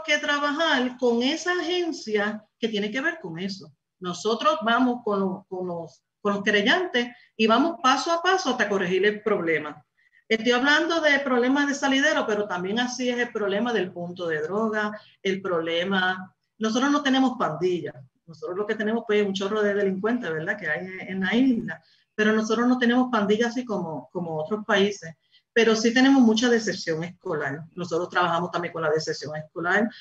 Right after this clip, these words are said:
Nosotros, pues, impactamos esa comunidad. Nosotros lo llevamos a, a un programa que se llama Challenge, que ellos entonces trabajan directamente con, con, con los desertores escolares. Y así, pues,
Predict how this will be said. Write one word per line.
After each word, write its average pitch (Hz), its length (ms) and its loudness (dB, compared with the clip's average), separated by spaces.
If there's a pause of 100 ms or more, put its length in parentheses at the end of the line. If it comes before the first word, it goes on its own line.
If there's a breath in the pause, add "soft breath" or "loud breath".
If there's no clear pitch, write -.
(160 loud breath)
Nosotros, 175 420 -2
pues, 175 120 2
impactamos 165 520 -4
esa 156 140 -8
comunidad. 160 640 -2
Nosotros 156 380 -4
lo 165 100 2
llevamos 165 920 -2 (220)
a, 156 520 2 (160)
a 175 80 2
un 180 160 2
programa 175 400 2
que 170 120 -2
se 170 100 -6
llama 175 220 0
Challenge, 196 520 2 (400)
que 151 200 4
ellos 185 180 2
entonces 190 320 -4
trabajan 156 380 0
directamente 156 680 -2
con, 151 300 -2
con, 147 340 -2
con 147 320 -2
los 160 100 2
desertores 165 540 -2
escolares. 214 560 0 (720)
Y 233 120 8
así, 226 240 4
pues, 294 300 4